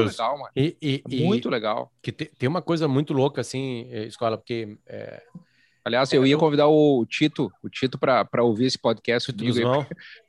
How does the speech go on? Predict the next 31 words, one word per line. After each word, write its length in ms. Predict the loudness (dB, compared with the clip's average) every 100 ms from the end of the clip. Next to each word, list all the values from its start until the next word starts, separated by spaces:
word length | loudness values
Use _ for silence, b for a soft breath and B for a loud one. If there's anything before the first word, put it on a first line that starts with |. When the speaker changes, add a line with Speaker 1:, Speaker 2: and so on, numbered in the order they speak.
| 0
Speaker 2:
ele 60 | 2
me 100 | 2
ajudar. 420 | 0 2 2 2 2
O 280 | 6 8
repórter, 400 | 6 6 4 2
ele 80 | -2 -4 -12
explicou 340 | -8 -4 -2
super 280 | -2 0 0
bem, 180 | 2 0
tá? 240 | -2 -2
Eu 120 | -2
até, 160 | -4 -4
até 180 | -6 -4
posso 240 | -2 0
falar 180 | 2 0
porque 260 | 0 -2 0
eles 200 | 2 0
não 100 | -2
pagam 300 | -2 -2 -4 -10 -10 -10 -12 -16 _ b b b
impostos 560 | -10 -2 2 2 0 -6
como 160 | -6 -6
a 60 |
gente 180 | -6 -6
paga, 340 | -2 0 0
né? 120 | -2 -4
Como 160 | -4 -2
os 120 | 0
americanos 500 | 0 -4 -2 -4 -4
normais 420 | -6 -4 -2 -2
pagam, 360 | -2 -4 -2 -10
né? 120 | -14